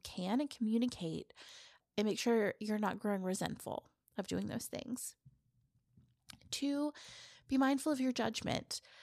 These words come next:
Your seven is going to move away, pull away from judgment, especially if you're judging their tendency toward indulgence.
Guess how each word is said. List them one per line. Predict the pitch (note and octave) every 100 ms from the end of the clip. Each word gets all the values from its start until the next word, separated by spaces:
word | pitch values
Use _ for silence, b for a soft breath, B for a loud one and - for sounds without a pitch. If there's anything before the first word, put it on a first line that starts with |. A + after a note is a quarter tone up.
| B -
Your | G#3 A3
seven | - B3 C4+
is | B3+
going | A#3 A3 G#3+
to | - A3
move | G3+ G#3 G#3+ A3 A3
away, | G3 F#3 E3 E3+ - F#3+
pull | - A3+ B3
away | A3+ F#3+
from | - F#3+
judgment, | - - - - -
especially | G#3+ - - A#3+ B3+ - C#4+ C4+ B3+ A#3+ -
if | G#3+ -
you're | G3+ G3
judging | G3 F#3+ F#3+ F#3
their | F3 F3 F3 F3+ F3 _ -
tendency | G#3 F#3+ F#3+ - F3
toward | - - F3+ F3+ F3
indulgence. | E3+ F3 F3 F#3 B3+ D#4 E4+ -